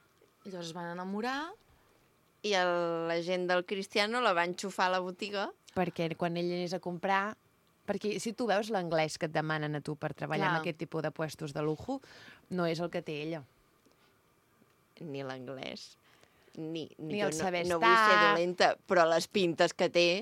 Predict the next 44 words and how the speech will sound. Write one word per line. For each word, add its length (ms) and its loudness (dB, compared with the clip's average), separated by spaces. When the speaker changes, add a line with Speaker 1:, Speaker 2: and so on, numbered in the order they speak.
Speaker 3:
Bueno, 220 0
igual, 300 4
però 160 4
Speaker 2:
tampoc 100 0
Speaker 3:
llavors 240 6
Speaker 2:
són 140 4
Speaker 3:
et, 20 8
Speaker 2:
de 140 10
vendre 340 6
Speaker 3:
et 20 -4
Speaker 2:
sabates 380 6
Speaker 3:
posen, 160 4
Speaker 2:
Gucci. 320 4
Speaker 3:
et 100 -4
posen 280 0
Speaker 1:
Clar. 100 2
Speaker 3:
uniforme, 560 0
que 80 -2
igual 240 4
això 240 0
ja 80 2
també, 380 0
no? 260 -6
No 140 -8
et 100 -16
fa... 420 -6
Bueno, 200 2
és 120 -4
igual, 280 -4
qüestió. 260 -2
Speaker 1:
La 80 2
qüestió 180 0
és 60 -8
que 100 2
es 80 -4
casen, 320 -6
Speaker 3:
Sí, 60 2
Speaker 1:
eh? 0 -
Speaker 3:
que 60 4
es 40 2
Speaker 2:
Que 60 0
es 60 -2
Speaker 3:
casen. 400 0
Speaker 2:
casen. 140 -12